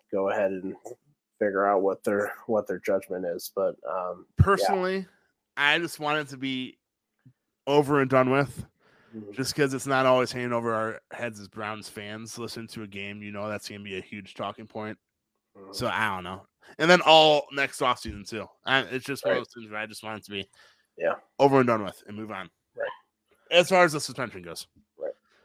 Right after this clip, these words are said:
Speaker 1: Yeah. We'll see.
Speaker 2: Um, but yeah, so schedule game, I have them going eleven, eleven and six. Joe has them going twelve and five. I'll gladly take either of those records, please. I guess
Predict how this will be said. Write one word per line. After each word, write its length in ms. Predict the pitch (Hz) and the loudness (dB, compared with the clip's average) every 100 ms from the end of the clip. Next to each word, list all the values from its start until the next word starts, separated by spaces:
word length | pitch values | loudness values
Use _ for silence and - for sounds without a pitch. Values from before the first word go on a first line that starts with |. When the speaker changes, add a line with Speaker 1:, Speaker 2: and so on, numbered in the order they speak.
| _ _ _ _ _ | _ _ _ _ _
Speaker 1:
Yeah. 120 | - - _ - | -16 -16 _ 8
We'll 180 | 143 135 | 10 12
see. 60 | |
Speaker 2:
Um, 680 | 127 120 117 117 117 113 - | 12 10 6 2 -4 -8 -14
but 160 | 123 131 | 0 6
yeah, 160 | 151 | 8
so 120 | - 135 | 6 0
schedule 460 | - 156 147 175 | 4 4 8 6
game, 360 | 151 170 190 196 - | 6 4 2 -2 4
I 140 | 135 135 | 6 8
have 180 | 151 | 6
them 140 | 147 139 | 4 4
going 260 | 143 139 | 4 4
eleven, 580 | 131 127 135 135 135 139 - _ _ _ _ _ _ _ _ - | 6 6 6 4 0 -4 -10 _ _ _ _ _ _ _ _ 0
eleven 300 | 131 135 143 | 6 6 6
and 140 | 127 | 0
six. 320 | - 135 131 | 0 0 -2
Joe 180 | - 127 | -2 0
has 160 | 127 139 | 2 0
them 80 | 127 | -2
going 220 | 127 120 | -6 -2
twelve 320 | - 120 123 | 0 0 0
and 100 | 120 | -2
five. 320 | 120 117 131 | -2 0 0
I'll 220 | 80 107 101 | -2 -4 -4
gladly 380 | 120 110 120 | -4 -4 -4
take 280 | - 117 - - | -6 -10 -10 -8
either 240 | 117 113 | -6 -4
of 60 | 104 | -6
those 200 | 98 98 | -8 -8
records, 380 | 95 98 95 | -10 -12 -18
please. 500 | - - 104 92 - - _ _ _ _ _ _ _ _ _ _ _ _ _ _ _ - | -16 -12 -12 -10 -12 -14 _ _ _ _ _ _ _ _ _ _ _ _ _ _ _ 2
I 140 | 135 | 4
guess 420 | 139 175 - - | 8 6 4 -4